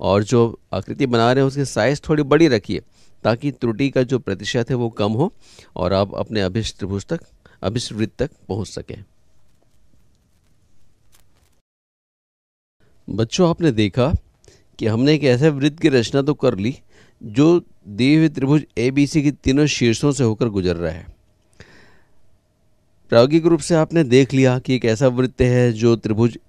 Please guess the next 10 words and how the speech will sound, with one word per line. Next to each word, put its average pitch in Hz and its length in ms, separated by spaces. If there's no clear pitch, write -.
एबीसी 117 760
के 113 160
शीर्ष 123 440
क्रमशः 117 400
एबीसी 113 580
से 123 120
होकर 117 200
गुजर 123 300
रहा 107 140
है, 87 100